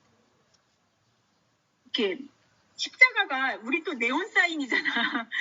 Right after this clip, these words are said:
교회에 십자가들이 다 네온 사인이야. 뭔지 알죠? 밤에 막 반짝거려요. 무슨 뭐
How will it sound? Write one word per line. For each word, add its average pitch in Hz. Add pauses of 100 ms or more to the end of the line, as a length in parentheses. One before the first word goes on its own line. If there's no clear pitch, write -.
(200)
교회에 339
십자가들이 403
다 311
네온 247
사인이야. 294
뭔지 254
알죠? 226 (220)
밤에 277
막 349
반짝거려요. 294
무슨 269
뭐 240